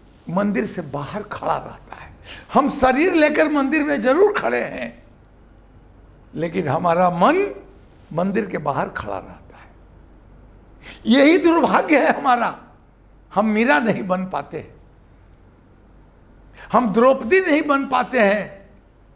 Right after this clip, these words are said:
तो हमारी पुकार कैसे सुनेगा कन्हैया?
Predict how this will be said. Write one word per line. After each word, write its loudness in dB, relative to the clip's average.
तो -4
हमारी -2
पुकार -6
कैसे -8
सुनेगा -6
कन्हैया? -6